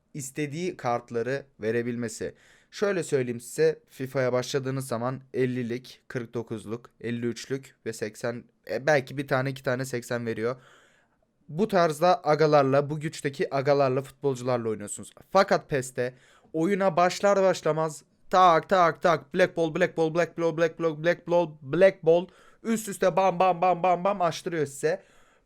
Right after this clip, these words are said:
Bu şekilde de çok güzel oyuncularla oyuna başlayıp oyundan daha çok zevk alıyorsunuz. Fakat pesteki sıkıntılardan biri şu. Oyuncu sayısı fifa'ya göre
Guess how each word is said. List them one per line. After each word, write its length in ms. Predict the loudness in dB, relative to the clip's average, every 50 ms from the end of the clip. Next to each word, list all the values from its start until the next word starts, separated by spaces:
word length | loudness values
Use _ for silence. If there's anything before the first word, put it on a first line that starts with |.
| _ -6
Bu 100 | -6 -4
şekilde 480 | 0 0 0 0 0 -4 -2 -2 0 2
de 240 | 2 0 0 -4 _ -2
çok 280 | 2 2 2 2 0
güzel 240 | -10 -2 0 0 2
oyuncularla 420 | 2 -2 -2 -2 0 0 2 2 0
oyuna 220 | 0 0 0 0
başlayıp 420 | 0 -2 -2 -4 -6 -6 -6 -4
oyundan 460 | -4 -4 -4 -4 -2 -4 -4 -4 -6 -10 _ _
daha 200 | -4 -2 0 0
çok 220 | -2 -2 -6 -8 -6
zevk 220 | -6 -8 -6 -6
alıyorsunuz. 440 | -8 -8 -8 -10 -12 -14 -18 -18 -8 -4
Fakat 380 | -4 -2 -2 -2 -4 -6 _ -8
pesteki 400 | -8 -8 -8 -8 -12 -12 -12 -14
sıkıntılardan 720 | -16 -16 -14 -14 -14 -14 -8 -4 -2 -2 -2 -2 -4 -6 -6
biri 160 | -8 -8 -10
şu. 260 | -8 -6 -8 -8 -8 -12 -20 -20 _ _ _
Oyuncu 360 | -4 -2 -2 -2 -2 -6 -6 -6
sayısı 420 | -2 -2 -2 -2 -2 -4 -8 -8 -10 _ _ _
fifa'ya 360 | -10 -6 0 2 2 2 2
göre 240 | 2 -2 -4 -4